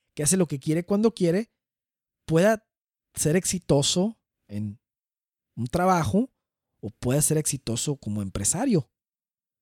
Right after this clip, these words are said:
Porque para empezar no va a poder hacer lo que quiera cuando quiera si va a querer tener clientes.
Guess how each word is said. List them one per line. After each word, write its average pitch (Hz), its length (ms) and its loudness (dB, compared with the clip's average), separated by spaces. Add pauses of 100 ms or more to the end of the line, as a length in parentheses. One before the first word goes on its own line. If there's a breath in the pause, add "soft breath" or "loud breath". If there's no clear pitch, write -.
(140)
Porque 110 240 -8
para 117 200 -4
empezar 123 400 -2
no 208 80 0
va 220 80 2
a 208 80 -10
poder 202 240 2
hacer 196 200 0
lo 196 80 0
que 160 140 -6
quiera 180 220 -2
cuando 139 240 -4
quiera 233 320 0
si 151 160 0
va 139 120 -2
a 139 60 -4
querer 131 300 -4
tener 110 240 -6
clientes. 135 560 -10